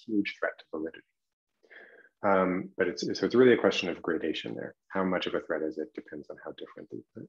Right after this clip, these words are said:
specific person is. Um,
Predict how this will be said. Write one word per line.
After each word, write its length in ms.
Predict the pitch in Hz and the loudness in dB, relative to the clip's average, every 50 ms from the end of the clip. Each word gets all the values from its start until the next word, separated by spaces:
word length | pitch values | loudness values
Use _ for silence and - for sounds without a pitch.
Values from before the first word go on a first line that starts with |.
| _ _ | _ _
specific 720 | - - - - - - - - - - - - - - - | -20 -12 -6 -6 -4 -2 -2 -2 -2 -2 -2 -4 -4 -6 -8
person 300 | - - - - - - | -8 -8 -8 -10 -16 -16
is. 720 | - - _ _ _ _ _ _ _ _ _ _ - - - - - - - - - - - - | -16 -18 _ _ _ _ _ _ _ _ _ _ -20 -20 -20 -18 -18 -18 -18 -20 -16 -4 2 6
Um, 360 | 113 110 110 110 110 113 - | 6 8 8 8 6 4 0